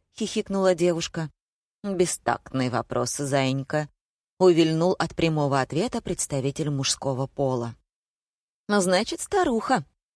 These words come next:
радостно констатировала собеседница. «Небось, мумия, которой к сороковнику подкатила». Мужчина, похоже, разозлился.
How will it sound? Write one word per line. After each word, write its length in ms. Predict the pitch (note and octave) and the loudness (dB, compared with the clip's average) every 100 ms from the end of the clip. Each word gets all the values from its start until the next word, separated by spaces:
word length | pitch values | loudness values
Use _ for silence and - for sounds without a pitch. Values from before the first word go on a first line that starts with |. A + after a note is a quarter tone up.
| _ _ - | _ _ -2
радостно 540 | F3+ F3 D#3+ D#3 D#3+ | 2 4 2 0 0
констатировала 840 | E3 D#3+ - D3 - F#3 F#3 E3 D#3 | 0 -2 2 2 2 2 4 4 2
собеседница. 960 | - D3+ D3+ - C#3 C#3 C#3 D3 C#3 _ _ | 2 -2 -2 0 0 0 0 2 0 _ _
«Небось, 460 | A#3+ A#3+ G#3+ A3+ - | 2 4 4 2 2
мумия, 480 | A3 C4+ B3+ E3+ D3+ - - | 2 2 2 2 0 -6 -6
которой 600 | - G3 G3 F#3 F3+ D#3 - - | -2 4 6 8 6 4 -4 -6
к 60 | |
сороковнику 800 | - G#3+ G3+ - E3+ D3 D3+ - | 2 4 4 4 2 2 0 -2
подкатила». 720 | - - D#3+ D3 C#3+ C3+ C3+ B2+ _ _ _ _ _ | -4 -2 -2 0 0 2 2 -2 _ _ _ _ _
Мужчина, 580 | D3+ D#3 D3 - B3+ C4 | -2 0 0 0 0 0
похоже, 440 | F3+ D#3+ D#3+ D3 | -2 0 -2 0
разозлился. 760 | D#3 D3 D#3 C3 A#2 - - A2+ | -2 0 0 0 -4 -6 -8 -10